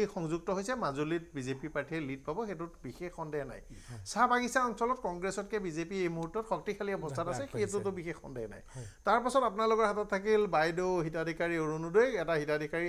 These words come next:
Speaker 1: শক্তিশালী পুল।
Speaker 2: হয়।
Speaker 1: তাৰ পাছত আপোনালোকৰ থাকিল নিজৰ এটা কেডাৰ বেছ, আপোনালোকৰ সদস্য সংখ্যাও স-, সৰহ।
Speaker 2: হয়।
Speaker 1: তাৰে যদি অলপে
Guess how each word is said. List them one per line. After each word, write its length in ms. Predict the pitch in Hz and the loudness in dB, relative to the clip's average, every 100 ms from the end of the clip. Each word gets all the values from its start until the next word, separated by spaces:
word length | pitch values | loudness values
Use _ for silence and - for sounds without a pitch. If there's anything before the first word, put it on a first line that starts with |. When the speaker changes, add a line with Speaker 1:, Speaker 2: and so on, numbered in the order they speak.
| 165 | -2
Speaker 1:
শক্তিশালী 380 | 165 202 220 220 | -6 -2 2 2
পুল। 180 | 160 117 - | 0 -6 -10
Speaker 2:
হয়। 220 | - 127 101 - - | -12 -12 -12 -16 4
Speaker 1:
তাৰ 160 | 196 247 | 6 8
পাছত 200 | 247 254 | 6 2
আপোনালোকৰ 440 | 214 226 226 233 | 2 4 4 4
থাকিল 240 | 240 254 247 | 2 0 0
নিজৰ 220 | 170 196 | 2 4
এটা 120 | 196 202 | 4 2
কেডাৰ 300 | 185 170 185 | 2 4 4
বেছ, 140 | 214 | 2
আপোনালোকৰ 380 | 196 180 180 196 185 - - | 0 0 2 2 2 -4 -8
সদস্য 320 | 147 175 214 | -2 0 0
সংখ্যাও 380 | 202 180 160 185 | 0 0 6 6
স-, 120 | 185 - - | 6 -2 6
সৰহ। 200 | 190 120 | 8 6
Speaker 2:
হয়। 340 | - - 123 | 0 -14 4
Speaker 1:
তাৰে 200 | 147 160 | 8 8
যদি 180 | 185 208 | 8 8
অলপে 300 | 196 190 208 | 8 8 6